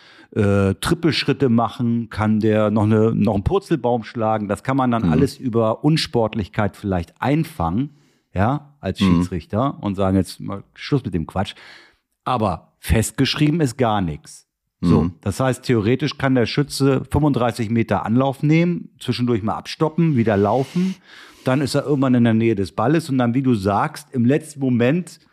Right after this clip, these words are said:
Speaker 1: friert er noch mal kurz ein.
Speaker 2: Aber vielleicht kann der Schiri dann wegen Zeitspiel abpfeifen.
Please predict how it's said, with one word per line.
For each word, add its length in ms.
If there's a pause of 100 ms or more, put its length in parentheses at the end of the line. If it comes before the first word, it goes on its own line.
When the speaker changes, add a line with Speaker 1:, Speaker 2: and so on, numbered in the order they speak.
(140)
Speaker 1:
friert 380
er 80
noch 120
mal 160
kurz 380
ein. 340 (160)
Speaker 2:
Aber 160
vielleicht 280
kann 120
der 100
Schiri 280
dann 220
wegen 180
Zeitspiel 480
abpfeifen. 580